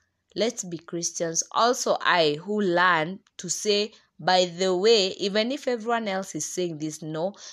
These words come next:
this is what God is saying," you know. And let's,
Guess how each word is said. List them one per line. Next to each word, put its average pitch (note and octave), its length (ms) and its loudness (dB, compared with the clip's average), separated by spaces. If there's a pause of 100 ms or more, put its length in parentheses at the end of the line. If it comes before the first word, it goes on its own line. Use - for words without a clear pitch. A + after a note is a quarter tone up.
(140)
this E3 360 -6
is D#3 160 -4
what D3 240 -6
God C3+ 240 -10
is C3+ 160 -12
saying," G2+ 340 -12 (300)
you D3+ 100 -10
know. D#3 320 -8
And F3+ 240 -4
let's, A3 380 -4